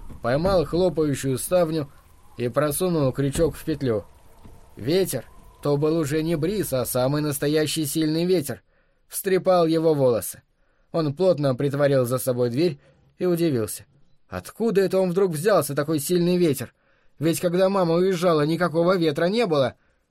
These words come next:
Но когда мама уезжала, был день, светило солнце, а сейчас уже вечер и почти совсем стемнело.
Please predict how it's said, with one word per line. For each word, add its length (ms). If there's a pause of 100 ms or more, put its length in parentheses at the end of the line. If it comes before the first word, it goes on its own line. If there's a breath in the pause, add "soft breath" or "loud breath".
(220)
Но 120
когда 320
мама 260
уезжала, 640 (420 soft breath)
был 300
день, 400 (300)
светило 500
солнце, 460 (400)
а 100
сейчас 360
уже 240
вечер 420
и 80
почти 380
совсем 420
стемнело. 640